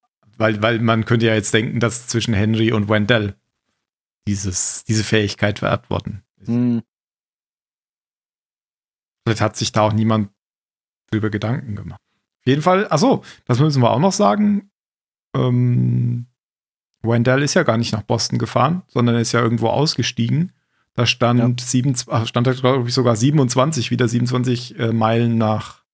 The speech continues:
Speaker 1: Castle Rock. Also so weit ist er nicht gefahren.
Speaker 2: Ja.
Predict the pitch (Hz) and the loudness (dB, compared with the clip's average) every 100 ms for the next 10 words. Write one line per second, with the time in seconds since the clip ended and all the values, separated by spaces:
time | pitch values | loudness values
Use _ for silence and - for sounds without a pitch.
0 | _ _ _ _ _ _ 117 110 110 107 | _ _ _ _ _ _ -4 -4 -4 -6
1 | - _ _ _ - 107 104 104 104 107 | -8 _ _ _ -6 -4 -4 -2 -2 -2
2 | 104 110 104 - - 101 101 _ _ _ | -4 -4 -6 -10 -8 -8 -8 _ _ _
3 | _ _ _ _ _ _ _ _ _ _ | _ _ _ _ _ _ _ _ _ _
4 | _ - 110 | _ -2 -2